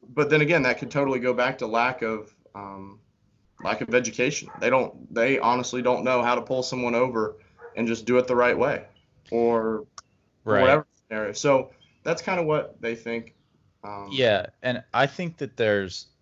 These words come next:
Speaker 2: there's really two things going on here. Um, one of 'em on a societal level, and then one of 'em on, uh, I guess, the interaction between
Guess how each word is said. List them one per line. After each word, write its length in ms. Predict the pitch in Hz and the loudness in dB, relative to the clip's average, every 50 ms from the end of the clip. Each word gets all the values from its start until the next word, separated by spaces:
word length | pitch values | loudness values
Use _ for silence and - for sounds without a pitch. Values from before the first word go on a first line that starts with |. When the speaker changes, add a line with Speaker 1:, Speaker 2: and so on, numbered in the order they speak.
| _ _ _ _ _ | _ _ _ _ _
Speaker 2:
there's 180 | - 123 117 117 | -4 -2 -2 -2
really 320 | 123 147 180 175 151 120 | -2 -2 0 0 0 0
two 380 | - - - - - 127 117 120 | -2 -6 -16 -10 -6 -6 -6 -6
things 420 | 117 - 117 113 110 107 101 - | -6 -4 -6 -4 -4 -4 -8 -4
going 300 | - 104 98 98 98 98 | -2 -2 0 0 0 -2
on 240 | 92 95 98 98 95 | -2 -2 -2 -2 -2
here. 560 | 95 98 98 98 98 98 95 95 95 - - _ - - | -2 -2 0 0 0 0 0 -2 -4 -6 -8 _ -8 -4
Um, 540 | 104 98 95 92 92 87 87 85 85 90 - _ _ _ _ _ _ _ _ _ - | -2 0 0 0 -2 -2 -6 -8 -10 -12 -14 _ _ _ _ _ _ _ _ _ -12
one 340 | 104 101 101 110 120 131 | -8 -2 2 4 6 6
of 100 | 139 131 | 6 4
'em 140 | 135 127 120 113 | 4 4 4 4
on 120 | 110 107 | 2 2
a 40 | 104 | 0
societal 680 | - - - - - - 101 101 104 107 104 104 101 101 | -2 -6 -10 -10 -2 0 2 4 4 4 2 0 0 0
level, 340 | 101 101 101 98 101 98 101 | 0 0 0 0 -2 -4 -4
and 80 | 98 | -4
then 160 | 98 98 95 | -4 -4 -4
one 180 | 95 98 101 101 | -4 -4 -4 -4
of 100 | 98 101 | -2 -2
'em 220 | 101 98 95 92 - - | -2 -2 -2 -6 -8 -6
on, 500 | 98 95 95 95 92 90 87 87 87 90 - _ _ _ _ _ _ _ _ _ _ _ _ _ - | -2 0 0 0 0 -2 -6 -8 -12 -12 -16 _ _ _ _ _ _ _ _ _ _ _ _ _ -2
uh, 180 | 107 104 - - - | 0 0 0 2 0
I 100 | 107 101 | 0 2
guess, 260 | 98 107 101 - - | 4 2 0 0 -4
the 180 | - - - - | -6 -8 -6 -6
interaction 760 | 110 107 - - 104 98 95 92 92 95 95 - - 95 92 | -6 -6 -4 -4 -2 2 4 4 4 2 0 -2 -10 -12 -10
between 760 | 85 95 92 92 - - 98 101 101 98 95 92 90 87 - | -8 -10 -10 -12 -12 -12 -8 -6 -6 -6 -6 -6 -8 -10 -14